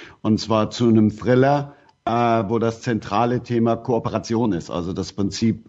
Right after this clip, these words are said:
Reifeisen, ein Bauer erntet in einem Jahr vier Zentner Kartoffeln, die Kollegin acht Zentner. Wenn beide teilen,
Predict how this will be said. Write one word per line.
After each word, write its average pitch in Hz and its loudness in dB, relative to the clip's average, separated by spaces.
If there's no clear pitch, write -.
Reifeisen, 101 0
ein 110 -2
Bauer 107 2
erntet 104 -2
in 101 -2
einem 107 2
Jahr 104 2
vier 139 0
Zentner 131 0
Kartoffeln, 131 -2
die 110 -2
Kollegin 113 2
acht 135 -2
Zentner. 123 -2
Wenn 120 -2
beide 127 0
teilen, 127 -2